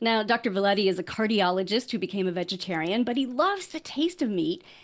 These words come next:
and he thinks this is a better way to produce meat, one that could be better for the environment. And as the son of a veterinarian,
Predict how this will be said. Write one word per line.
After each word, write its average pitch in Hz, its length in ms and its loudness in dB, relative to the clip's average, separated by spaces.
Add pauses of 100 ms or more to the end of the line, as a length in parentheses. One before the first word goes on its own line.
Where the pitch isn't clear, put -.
and 269 80 2
he 294 120 6
thinks 302 320 2
this 202 320 0
is 247 80 -2
a 254 80 4
better 180 340 0
way 202 180 2
to 208 80 2
produce 220 380 -2
meat, 208 380 -2
one 196 180 0
that 196 140 -2
could 175 180 -4
be 190 140 -2
better 170 340 0
for 202 160 -4
the 196 140 4
environment. 190 760 0
And 196 160 -4
as 190 200 -4
the 190 100 -2
son 208 420 2
of 233 100 0
a 180 60 -2
veterinarian, 175 840 0